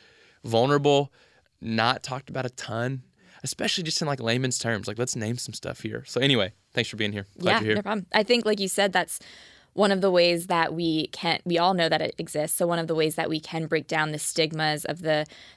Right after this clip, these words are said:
Speaker 2: the shame or the taboo nature, like, just all of the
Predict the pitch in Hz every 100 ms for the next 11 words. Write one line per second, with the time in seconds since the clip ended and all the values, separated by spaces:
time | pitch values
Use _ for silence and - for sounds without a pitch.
0 | - 165 - 170 165 160 156 160 175 160
1 | 160 165 156 165 156 143 135 - - 170
2 | - _ _ - 175 175 165 160 156 147
3 | 113